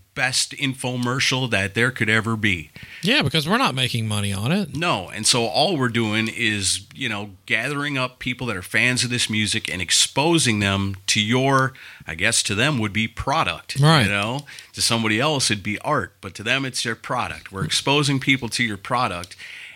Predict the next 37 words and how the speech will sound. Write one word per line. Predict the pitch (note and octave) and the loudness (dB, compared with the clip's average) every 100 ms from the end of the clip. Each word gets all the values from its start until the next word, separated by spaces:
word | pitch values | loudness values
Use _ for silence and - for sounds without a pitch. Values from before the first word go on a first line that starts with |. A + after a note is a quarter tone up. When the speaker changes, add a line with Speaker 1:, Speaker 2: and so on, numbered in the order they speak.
| - | 0
Speaker 1:
and | A#2 A2 | 2 2
in | G#2+ | -2
turn, | G2+ D#3 F#3+ B2+ B2 | -2 -2 -2 -4 -2
we've | C3+ E3 | -2 -2
got | C3+ B2+ B2+ - - | 0 0 0 -4 -2
numerous | C3 D#3+ G#3 A3 D#3+ A#2+ F#2 - | 2 2 2 0 0 -2 0 0
examples | G2+ G2+ D3 E3+ - B2 A#2+ | 0 0 2 2 0 0 0
of | A#2+ G#2 | -4 -6
people | D#3 E3+ D#3 A2+ A#2 A#2 _ | -4 -2 0 -2 -2 -8 _
that | - A2+ | -2 0
have | A2+ - | 0 -2
heard | D3 F#3 - | -4 -2 2
something | D3+ A#2+ A2+ G#2+ | 2 0 -2 0
on | G#2 | 0
Decibel | G2+ G2+ G2 - G2 | 0 0 0 -4 -6
Geek | F#2+ F#2+ F#2+ - - - - - | -6 -6 -6 -10 -16 -16 -10 -2
and | A2+ | -2
have | G2+ | 0
gone | C#3 C#3 | 0 0
out | C3 B2+ | 0 -2
immediately | A2 B2+ C#3+ A2+ G#2+ G#2 | 0 2 2 2 -2 -2
and | G2+ | -2
bought | G2 G2 D#2+ | 0 -2 -2
it. | - - - - - A#2 | -10 -20 -20 -12 -10 -4
Speaker 2:
We've | C3 | 0
had | D#3 C3+ | 0 0
people | D#3 D#3 D#3 | -2 0 0
that | D3+ | 0
have | B2 | 2
bought | C#3+ D3 - | 2 0 2
an | C3 | 2
entire | B2+ B2 C#3+ D3 C#3+ | 2 2 2 2 2
discography | C#3 - C#3 F#3 D3 - A#2 A2 | 0 0 0 0 0 0 0 0
of | G#2+ | -2
a | |
band | G#2+ A#2 G2 F#2 F2+ | -2 -2 -2 -6 -10
Speaker 1:
Yeah. | F2+ | -10